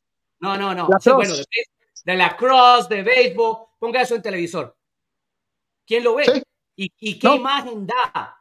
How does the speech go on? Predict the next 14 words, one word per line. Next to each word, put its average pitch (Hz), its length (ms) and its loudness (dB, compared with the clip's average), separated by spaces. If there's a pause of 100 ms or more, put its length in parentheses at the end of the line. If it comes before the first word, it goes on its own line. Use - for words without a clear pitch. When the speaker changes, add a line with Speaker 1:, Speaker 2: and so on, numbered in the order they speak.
(140)
Speaker 1:
No 202 60 -8
importa 302 400 -8
que - 80 -16
sea 190 120 -12
la 170 80 -8
Copa, 170 180 -10
porque 175 240 -10
nadie 269 200 -12
va 254 100 -2
a 233 40 -6
decir, 214 320 -10 (120)
"Ah, 214 220 -2
qué 160 140 -6
lindo, 151 760 -6